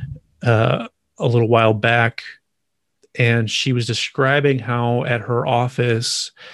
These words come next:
they essentially kept kind of gaslighting her into thinking that she was gonna make a, a sort of a, a raise or a promotion soon. And they kept telling, "Oh, well, just, just wait, you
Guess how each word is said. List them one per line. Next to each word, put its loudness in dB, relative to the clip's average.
they 6
essentially 4
kept -4
kind 0
of -2
gaslighting 2
her -2
into 0
thinking 0
that 0
she -4
was 0
gonna 2
make -2
a, 2
a -2
sort 0
of 0
a, 0
a 2
raise 2
or 0
a -4
promotion -2
soon. 0
And 2
they 4
kept 0
telling, 2
"Oh, 0
well, -2
just, -6
just -4
wait, 2
you 0